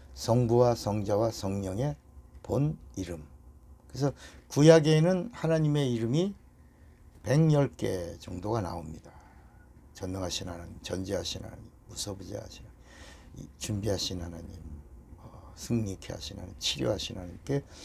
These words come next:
하나님의 이름들이 구약에는 무려 백열 개. 그런데 신약에는 하나만 나옵니다. 예수. 예수.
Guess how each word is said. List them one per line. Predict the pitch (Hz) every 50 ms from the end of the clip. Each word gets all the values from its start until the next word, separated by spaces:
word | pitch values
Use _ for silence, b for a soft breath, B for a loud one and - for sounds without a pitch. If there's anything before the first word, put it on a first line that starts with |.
| B B B -
하나님의 | - 143 156 160 156 151 151 151 147 139
이름들이 | 127 131 135 131 123 131 135 165 185 151 - - - - - - - - -
구약에는 | - - - 117 117 117 107 107 107 110 117 117 123 143 147 131
무려 | 107 110 107 117 139 160 170 165 - -
백열 | - 123 127 139 139 131 120 104 95 87 85 -
개. | - - - - - - - - - - - - - - - - - - - - - - - - - - -
그런데 | - - 139 139
신약에는 | 127 - - - 151 151 143 131 110 110 107 107 110 127 175 208 220 - - - - - - - - - - - - - - - - - - - - - - - - - - - - - - -
하나만 | - - 165 165 147 120 110 92 85
나옵니다. | 113 110 - - - - - 82 80
예수. | - 82 78 - - - - - - - - - - - - - - - - - - - - -
예수. | - - - -